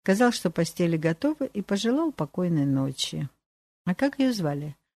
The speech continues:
Руся. Это что же за имя? Очень простое, Маруся. Ну и что же?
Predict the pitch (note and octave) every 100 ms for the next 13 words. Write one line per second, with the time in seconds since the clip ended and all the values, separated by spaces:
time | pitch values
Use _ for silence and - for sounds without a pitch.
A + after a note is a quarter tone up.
0 | _ _ G3+ A#3+ A#3+ - A3+ A3 G3+ _
1 | _ _ _ _ _ - C#3+ D#3 - G3
2 | F3+ F3+ G3 G#3+ D3+ C3+ C#3 D3+ _ -
3 | B3+ D4 C#4+ D#4 D#4 - E3 D3+ F3+ C4+
4 | A3 - - C#3+ - _ _ _ _ _
5 | _ _ _ _ _ _ - F3 G#3 G3+
6 | - - G#3 A#3 A3+ A3+